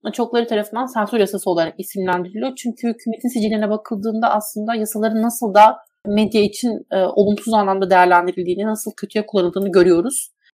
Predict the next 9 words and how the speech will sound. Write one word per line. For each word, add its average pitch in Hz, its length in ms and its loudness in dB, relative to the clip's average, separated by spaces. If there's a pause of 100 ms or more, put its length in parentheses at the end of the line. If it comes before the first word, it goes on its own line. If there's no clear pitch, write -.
Şimdi 294 180 0
bu 294 60 8
yasaya 339 340 6
baktığımızda 277 600 4
aslında 269 680 4 (140)
bu 247 180 0
tür, - 180 -4 (180)
e, 208 160 -4
tedbirlerin, 226 720 -2